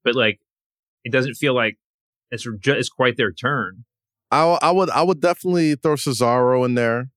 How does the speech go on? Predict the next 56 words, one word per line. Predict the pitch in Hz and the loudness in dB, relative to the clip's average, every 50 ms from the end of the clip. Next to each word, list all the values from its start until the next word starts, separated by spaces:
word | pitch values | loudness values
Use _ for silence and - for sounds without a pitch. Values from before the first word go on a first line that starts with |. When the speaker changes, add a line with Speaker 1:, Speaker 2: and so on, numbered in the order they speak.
| _ _ _ _ _ _ _ _ _ - 143 | _ _ _ _ _ _ _ _ _ -4 0
Speaker 1:
I | 147 | 0
was | 165 160 | 2 2
about | 165 220 247 | 2 2 2
to | 240 202 | 2 0
say | - - 190 208 196 | 0 2 2 4 4
him, | 170 160 151 | 2 2 0
but | 143 151 | 0 0
then | 139 170 175 | 0 0 0
I | |
was | 175 165 147 | 0 2 0
like, | 160 156 135 | 0 0 0
"Are | 147 | 0
we | 147 160 | 0 0
just | 165 147 117 - | -2 -2 -4 -4
fantasy | - 139 147 170 165 - 190 | -2 -2 -2 -2 -2 -4 -2
booking | 160 160 185 - 190 185 180 | -2 0 0 0 -2 -4 -2
now?" | 180 170 170 | -2 -2 0
Like, | 165 151 139 | 0 0 2
I | 147 160 | 0 0
don't, | 170 - | 0 -2
I | 123 | -2
mean, | 139 131 123 | -2 -2 -2
that's, | 127 135 135 - - - - 110 | 0 -2 -2 -4 -8 -18 -20 -12
yeah, | 113 135 131 110 | -6 -2 -2 -2
that's, | 95 95 135 | 0 2 2
Speaker 2:
Yeah, | 135 139 135 135 135 135 131 127 123 123 123 | 2 4 4 4 4 4 4 2 2 2 2
Speaker 1:
I | 131 | 4
would | 127 127 | 4 4
Speaker 2:
if | - | 4
we | - 117 | 4 2
Speaker 1:
love | 127 120 | 2 2
Speaker 2:
talk | 185 175 | 2 2
Speaker 1:
that. | 156 | 2
Speaker 2:
about | 143 139 120 | 2 0 0
six | - - - 151 131 - | 0 -2 -2 -2 -2 -2
months, | - 135 135 131 120 110 - | 0 0 2 2 0 0 -2
I | 104 107 | -2 -2
mean, | 113 120 120 117 | -2 -2 -2 -2
who, | 117 139 147 147 139 123 | 0 0 0 0 -2 -2
who | 107 151 151 135 | -2 -2 -2 -2
really | 120 127 123 120 117 110 | -2 -2 0 0 0 0
knows? | 104 107 104 101 95 98 110 | 0 0 0 0 0 0 0
I | 123 | -2
mean, | 127 131 | 0 0
the | 139 | 0
Royal | 151 170 196 226 226 | 2 2 4 4 4
Rumble | 208 202 196 185 180 180 170 | 2 2 2 2 2 0 0
is | 147 135 | 0 0
always | 156 147 147 143 123 110 - 123 - - - - - _ _ - | 0 2 2 0 -2 -6 -12 -20 -20 -20 -20 -20 -20 _ _ -4
the | 143 | 0
great | 120 120 147 147 135 | 2 2 2 4 2
reset, | 123 135 139 143 143 - - 123 110 104 90 | 2 2 2 0 0 0 0 0 0 0 -2
so | - - 127 120 | -2 0 0 2
anybody | 120 127 139 143 123 127 123 117 110 113 | 2 2 0 0 0 0 0 0 0 -2
could | - - 117 | -2 -4 -4
be | 92 110 110 107 107 107 101 | -2 -2 -2 -2 -2 -4 -6